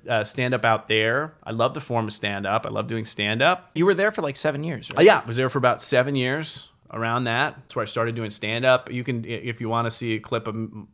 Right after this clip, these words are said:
Speaker 1: me doing stand-up there, or just a clip of me doing stand-up at the Punchline in San Francisco, if you look up David Wiswell,
Speaker 2: Mm-hmm.
Speaker 1: uh, stand-up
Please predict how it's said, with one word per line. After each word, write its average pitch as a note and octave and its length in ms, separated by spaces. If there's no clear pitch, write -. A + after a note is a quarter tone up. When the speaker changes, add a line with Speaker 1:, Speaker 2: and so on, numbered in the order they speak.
Speaker 1:
me B2 200
doing A2+ 180
stand-up A#2 380
there, A#2 300
or A2 40
just G#2+ 160
a - 20
clip A#2 220
of G#2+ 140
me A2+ 240
doing G#2+ 300
stand-up A2+ 340
at G#2+ 60
the A2 60
Punchline A2+ 760
in - 40
San A2+ 200
Francisco, A#2 400
if A2 100
you A2 60
look G#2+ 140
up G#2 120
David A2 280
Wiswell, G#2+ 560
Speaker 2:
Mm-hmm. B2+ 260
Speaker 1:
uh, F#2+ 320
stand-up A2 640